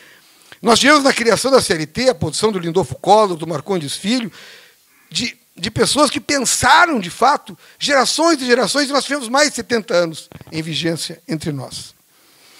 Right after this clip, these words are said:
Então, amigas e amigos, eu acho que em cada etapa histórica, as gerações, eh, eh, cumprem o seu papel.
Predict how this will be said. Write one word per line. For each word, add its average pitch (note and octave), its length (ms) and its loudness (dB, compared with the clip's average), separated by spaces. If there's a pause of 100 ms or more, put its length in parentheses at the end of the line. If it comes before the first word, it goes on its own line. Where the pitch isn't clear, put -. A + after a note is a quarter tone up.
(320)
Então, A#3+ 480 6
amigas F#3 460 4
e E3+ 40 8
amigos, D#3+ 300 4
eu G#3+ 120 8
acho A#3 200 6
que G3 260 -2 (1000)
em G#3 60 -6
cada A#3+ 240 6
etapa G3 280 2
histórica, D#3 540 0 (1040)
as E3+ 140 -2
gerações, G3+ 720 4 (220)
eh, F3+ 300 -4
eh, D#3+ 140 -6
cumprem G#3 480 -2
o G#3 80 -14
seu F#3 160 -2
papel. D#3+ 380 -4